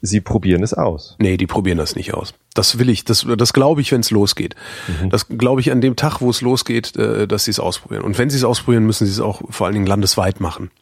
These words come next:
Speaker 1: Ja.
Speaker 2: So als kleines, lokales, zeitlich begrenztes Experiment.
Speaker 1: Wie in Holland, ne? Da haben sie, in Holland haben sie es, glaube ich, irgendwie in einer Gemeinde ausprobiert.
Speaker 2: Ach so, ja, das gibt noch mehr. In, in Kanada haben sie es,
Speaker 1: Ja.
Speaker 2: glaube ich, auch schon gemacht. Und das waren, es gibt ja dann auch immer so positive Rückmeldungen. Also, ne, das heißt ja immer,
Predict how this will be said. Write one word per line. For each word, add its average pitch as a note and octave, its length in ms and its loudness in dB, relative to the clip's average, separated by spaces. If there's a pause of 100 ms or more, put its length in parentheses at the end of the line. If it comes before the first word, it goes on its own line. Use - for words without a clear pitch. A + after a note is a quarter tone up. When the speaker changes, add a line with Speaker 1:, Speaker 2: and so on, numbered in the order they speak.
(160)
Speaker 1:
Ja. D#2+ 160 -2
Speaker 2:
So A2+ 160 2
als G#2+ 260 0 (360)
kleines, C3 340 0
lokales, A#2 440 2
zeitlich A2 280 0
begrenztes A2+ 340 2
Experiment. G#2+ 720 2 (100)
Speaker 1:
Wie F2+ 80 2
in E2 100 0
Holland, F2+ 340 2
ne? F#2 180 0
Da F#2 60 0
haben F2+ 180 -2
sie, E2 200 -8 (340)
in F2 120 -4
Holland F#2 220 -2
haben F#2 140 0
sie F2 60 -6
es, E2 80 -14
glaube F2 200 0
ich, - 200 -12
irgendwie F2+ 320 0
in F2 120 -2
einer F2 220 2
Gemeinde E2+ 400 0
ausprobiert. - 500 -10 (200)
Speaker 2:
Ach B2+ 80 2
so, C#3 160 4
ja, A#2 180 2
das A#2 140 0
gibt - 180 -4
noch G#2 140 2
mehr. A#2 160 4
In, A2+ 80 2
in G2 220 -2
Kanada A#2+ 320 2
haben G2 180 2
sie G2+ 80 0
es, - 160 -4
Speaker 1:
Ja. E2+ 80 -8
Speaker 2:
glaube G2 180 -2
ich, G2+ 120 -6
auch G#2+ 160 0
schon A2+ 180 0
gemacht. G#2 320 -2
Und A2 60 0
das G2+ 140 -2
waren, B2 140 0 (320)
es - 120 -6
gibt - 160 -4
ja C#3 60 4
dann A#2 140 2
auch G#2+ 120 0
immer B2 140 4
so G#2 100 -2
positive A#2 520 0
Rückmeldungen. F#2 460 0
Also, F2 160 -8
ne, B2 220 2
das G2+ 100 -2
heißt G#2 160 0
ja G#2+ 60 2
immer, F#2+ 200 0